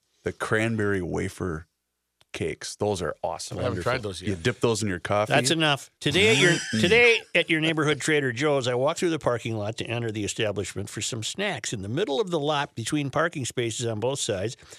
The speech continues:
Speaker 3: I saw one gentleman just standing there. Then I proceeded to see a car backing out of its space.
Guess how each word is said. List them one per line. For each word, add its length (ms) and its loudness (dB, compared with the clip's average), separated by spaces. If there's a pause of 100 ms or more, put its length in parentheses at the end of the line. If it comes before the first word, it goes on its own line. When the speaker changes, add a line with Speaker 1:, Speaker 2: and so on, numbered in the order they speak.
(280)
Speaker 3:
I 60 2
saw 240 4
one 200 4
gentleman 380 2
just 180 0
standing 400 0
there. 220 -8 (120)
Then 400 0
I 100 -2
proceeded 480 -2
to 80 0
see 280 2
a 80 0
car 480 2
backing 380 0
out 120 0
of 80 0
its 140 -4
space. 500 -2